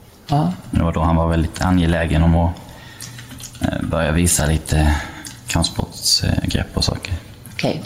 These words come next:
Speaker 1: så det där med kampsportsgrepp, var det något som hände uppe, uppe på gymmet eller i det här
Speaker 2: Ja, han
Speaker 1: träningsrummet?
Speaker 2: började nämna det i alla fall.
Speaker 1: Ja.
Speaker 2: Mm.
Speaker 1: Mm, mm. Använde ni något redskap där uppe? Jag tänker, tränar ni en liten stund eller vad gjorde ni?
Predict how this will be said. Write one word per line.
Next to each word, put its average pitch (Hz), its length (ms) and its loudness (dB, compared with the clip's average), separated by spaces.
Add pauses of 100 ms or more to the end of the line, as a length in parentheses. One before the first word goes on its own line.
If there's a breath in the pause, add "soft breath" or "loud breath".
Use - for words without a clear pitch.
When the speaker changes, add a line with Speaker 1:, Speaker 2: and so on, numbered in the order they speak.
Speaker 1:
så - 220 0
det 160 120 4
där 160 140 2
med 160 100 2
kampsportsgrepp, 175 1200 0
var - 220 0
det 180 60 6
något 185 180 4
som 180 100 4
hände 170 260 4
uppe, 165 400 2
uppe 170 200 0
på 170 120 0
gymmet 143 440 2
eller 156 100 4
i 151 40 2
det 156 40 2
här 170 120 -2
Speaker 2:
Ja, 165 60 4
han 123 140 4
Speaker 1:
träningsrummet? 101 280 2
Speaker 2:
började 90 300 2
nämna 82 380 4
det - 60 -4
i - 20 4
alla - 300 -4 (100)
fall. - 120 -6 (360)
Speaker 1:
Ja. 110 320 2 (120)
Speaker 2:
Mm. 95 140 2 (380)
Speaker 1:
Mm, 170 260 4 (140)
mm. 180 240 4
Använde 156 580 4
ni 226 100 8
något 233 140 6
redskap 170 480 2
där 147 100 2
uppe? 151 200 0
Jag 139 60 0
tänker, 156 180 2
tränar 156 460 2
ni 202 120 8
en 220 80 6
liten 226 260 4
stund 165 320 2
eller 160 140 4
vad 175 100 4
gjorde 165 240 4
ni? 175 140 6